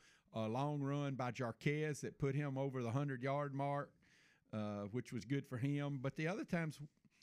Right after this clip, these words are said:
I'm up twenty-seven thirteen, and I'm starting at my five and my eight or my three and my eight, and then the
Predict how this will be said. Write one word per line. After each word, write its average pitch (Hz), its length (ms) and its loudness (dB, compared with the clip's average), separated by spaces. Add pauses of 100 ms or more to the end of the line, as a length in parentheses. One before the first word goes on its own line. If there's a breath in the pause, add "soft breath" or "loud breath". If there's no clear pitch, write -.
(120)
I'm 190 180 2
up 185 360 0 (140)
twenty-seven 165 600 0
thirteen, 139 760 0 (360 loud breath)
and 123 140 2
I'm 127 120 0
starting 143 520 -2
at 120 180 -4
my 110 200 -2 (160)
five 156 600 0 (240)
and 120 140 2
my 110 120 0 (100)
eight 147 440 0
or 120 120 -2
my 110 160 0 (100)
three 151 360 0
and 120 120 -2
my 117 220 0
eight, 143 480 0
and 120 120 0
then 127 140 2
the 117 140 -2